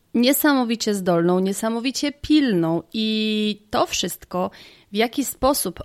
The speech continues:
ona przerobiła mój kurs, w jaki sposób ona przeszła ten kurs i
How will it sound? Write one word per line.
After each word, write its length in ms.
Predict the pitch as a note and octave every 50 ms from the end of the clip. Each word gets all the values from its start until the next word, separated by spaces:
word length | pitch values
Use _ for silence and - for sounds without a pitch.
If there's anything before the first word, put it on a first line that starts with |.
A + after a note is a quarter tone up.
| _ -
ona 560 | - G3+ G#3 G3+ G3 F#3 F3+ F3 E3+ E3+ E3 -
przerobiła 600 | - - - F3+ F3 E3 D#3+ E3+ G#3+ B3+ C#4+ C4 A3
mój 160 | F#3 F3+ E3+
kurs, 280 | - - E3+ E3 D#3+
w 20 | -
jaki 200 | F3+ F3 - F#3+
sposób 340 | - - - F3+ - F3 F#3+
ona 180 | F3 F3 E3+
przeszła 420 | E3 - - C4+ - - - G3+ -
ten 180 | - F3+ F3+
kurs 240 | F3 - F#3 - - -
i 120 | - -